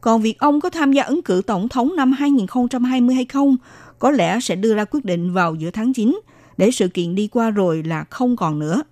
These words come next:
Trước sự kiện, ông Kha Văn Triết thành lập Đảng Dân Chúng Đài Loan, dư luận phân tích rằng việc này đối với Đảng Dân Tiến sẽ đem lại ảnh hưởng cho cuộc bầu cử tổng thống và ủy viên lập pháp diễn ra sang năm. Tổng thống Thanh Văn đưa ra cách nhận xét rằng,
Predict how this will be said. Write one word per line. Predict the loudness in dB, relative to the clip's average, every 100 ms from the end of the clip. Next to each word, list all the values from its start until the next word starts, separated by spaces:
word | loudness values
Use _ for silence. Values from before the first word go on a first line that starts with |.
| _ _ _ -20 _ _ _
Trước | 0 0
sự | 0
kiện, | 0 0 -2 0
ông | 0 0
Kha | -2
Văn | 0 0 0
Triết | -2 -2
thành | -2 -2
lập | -2
Đảng | -2 -2 0
Dân | 0 0
Chúng | 0 0 0
Đài | 0
Loan, | 0 0 0 -4 _ _ _
dư | 2
luận | 4 4 2 0
phân | -2
tích | -4 -2
rằng | -2 0 -2 -2
việc | -2
này | -2 -2 -2
đối | -2
với | -2
Đảng | -2 -2 0
Dân | 0
Tiến | 0 -2 -2
sẽ | -2
đem | 0 0
lại | 0 -2
ảnh | -2 -2
hưởng | -2 -2 -4
cho | -4 -4
cuộc | -4 -4
bầu | -2 -4 -4
cử | -4 -2 -2
tổng | -4 -4
thống | -4 -4
và | -2
ủy | -2 -2 -2
viên | -2
lập | -2 -2
pháp | -2 -4 -2
diễn | -4 -2
ra | -2
sang | -4 -4
năm. | -2 0 -2 -6 -20 -14 -2
Tổng | -2
thống | 0 -2 -2
Thanh | 0 2
Văn | 2 2 2
đưa | 2
ra | 2
cách | -2 -4
nhận | -2 -2
xét | -2 -2
rằng, | -2 0 -2